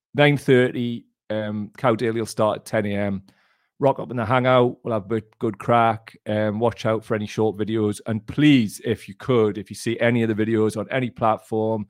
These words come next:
um, any of the audio, anything like that, please, like, comment on it, even if it's just a few words, and we'll get that going, 'cause it really helps with the algorithm. I've been doing the research and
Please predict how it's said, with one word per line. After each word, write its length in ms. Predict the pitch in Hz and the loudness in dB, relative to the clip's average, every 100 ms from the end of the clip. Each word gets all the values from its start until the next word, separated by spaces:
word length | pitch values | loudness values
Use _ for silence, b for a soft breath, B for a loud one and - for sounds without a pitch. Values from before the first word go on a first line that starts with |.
| b b b _ - | b b b _ -6
um, 200 | 104 107 | -4 -2
any 120 | 113 | -4
of 60 | 117 | -4
the 140 | 117 | -2
audio, 440 | 110 107 110 107 107 | -2 -2 -4 -2 -2
anything 320 | 107 - 104 | -4 -8 -8
like 180 | 104 101 | -8 -6
that, 200 | 104 98 _ _ _ _ _ _ _ - - _ | -6 -8 _ _ _ _ _ _ _ -20 -20 _
please, 320 | 123 110 98 | -6 -4 -4
like, 420 | 107 101 104 - - | -2 -2 -2 -6 -14
comment 400 | - 110 101 104 | -4 -2 -2 -4
on 120 | 104 | -6
it, 140 | 104 120 | -6 -4
even 180 | 113 117 | -4 -4
if 100 | - | -6
it's 100 | - | -14
just 160 | - | -14
a 40 | 98 | -12
few 280 | 110 101 | -8 -6
words, 500 | 95 101 101 98 - | -4 -2 -2 -6 -8
and 260 | 104 101 98 - _ | -10 -8 -10 -14 _
we'll 240 | 107 101 95 _ _ _ | -12 -10 -12 _ _ _
get 140 | 107 | -8
that 260 | 98 98 - | -6 -6 -6
going, 240 | 107 104 104 | -4 -2 -2
'cause 100 | 127 | 0
it 160 | 113 | 0
really 220 | 113 110 101 | 2 0 -2
helps 240 | 107 - | -6 -8
with 80 | 110 | -8
the 80 | 104 | -6
algorithm. 440 | 101 104 110 120 | -4 -4 -2 -2
I've 120 | 113 | -4
been 160 | 113 101 | -4 -6
doing 180 | 110 107 | -4 -4
the 80 | |
research 540 | 101 - 110 107 104 - | -6 -6 -4 -4 -4 -6
and 160 | 107 | -6